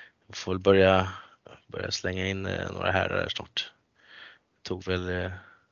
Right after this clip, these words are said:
vet inte om jag tog Wiklund någon dag. Nej, det gjorde jag inte.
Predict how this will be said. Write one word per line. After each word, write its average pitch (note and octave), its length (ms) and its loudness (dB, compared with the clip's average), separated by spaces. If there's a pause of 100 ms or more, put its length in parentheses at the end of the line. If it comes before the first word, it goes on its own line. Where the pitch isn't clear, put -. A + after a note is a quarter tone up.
(600)
vet - 140 -14
inte F#2+ 120 -14
om - 60 -10
jag F#2 100 -10
tog F#2+ 220 -8
Wiklund F2+ 420 -6
någon F2 160 -8
dag. E2 180 -10 (220)
Nej, G2+ 220 4
det G#2+ 60 2
gjorde G2 140 -2
jag F2+ 120 -2
inte. - 160 -18